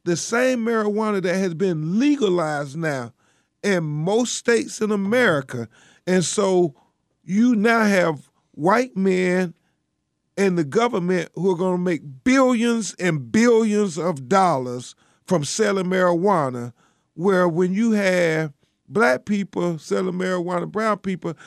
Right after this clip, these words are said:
I, I guess what you essentially have is the American government now is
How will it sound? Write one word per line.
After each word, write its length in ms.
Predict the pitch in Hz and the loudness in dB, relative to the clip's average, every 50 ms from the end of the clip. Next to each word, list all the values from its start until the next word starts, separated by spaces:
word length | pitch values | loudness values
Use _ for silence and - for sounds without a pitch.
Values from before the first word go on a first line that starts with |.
| - _ - | -18 _ -4
I, 120 | 240 240 - | -4 -2 -2
I 40 | 233 | -2
guess 320 | 220 226 233 226 190 - _ - _ _ _ _ _ _ _ _ - | -2 0 0 0 -2 -4 _ -20 _ _ _ _ _ _ _ _ -8
what 280 | 190 214 233 214 - 214 | -2 0 0 0 0 -2
you 140 | 226 214 | -2 -2
essentially 420 | 208 170 - 233 226 196 202 202 208 | -2 -2 -2 -4 -4 -4 -2 -2 0
have 240 | 214 202 185 165 170 | 0 0 0 0 0
is 160 | 190 170 139 | -2 -2 -2
the 100 | 175 175 | -4 -4
American 460 | 160 175 185 208 220 226 220 185 180 | -2 -2 -2 -2 -2 -4 -4 -6 -6
government 500 | 160 214 226 202 202 185 175 160 135 170 | -4 -4 -2 -2 -2 -2 -2 -4 -4 -4
now 320 | 175 165 165 165 170 165 - - - - _ _ - 220 | -4 -2 -2 -2 -2 -4 -6 -10 -20 -20 _ _ -2 0
is 260 | 226 214 185 175 | 0 0 0 -4